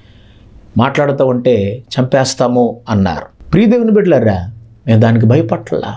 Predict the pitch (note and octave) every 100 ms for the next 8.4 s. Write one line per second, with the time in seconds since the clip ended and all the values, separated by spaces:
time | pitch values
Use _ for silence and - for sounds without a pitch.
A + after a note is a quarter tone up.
0 | - - _ _ _ _ G2 A#2+ C3 D3
1 | D3 D3+ D#3 D#3 D3+ D#3+ D#3+ D#3+ E3+ F3
2 | A#3 F#3+ - _ _ _ _ _ - C3+
3 | C3 C3+ D#3 G#3+ G#3 G#3+ F#3+ E3 D3+ C3
4 | A2 F#2 E2+ F#2 - _ - A2 A2 A2+
5 | B2+ C3 B2 A#2+ A#2 A2 A2+ - - -
6 | - - G#2+ B2+ C3+ B2+ B2+ C3+ C3 C3
7 | B2 A#2 - C#3 D3 D3+ D3 C#3+ C#3 C#3
8 | - C#3 C#3+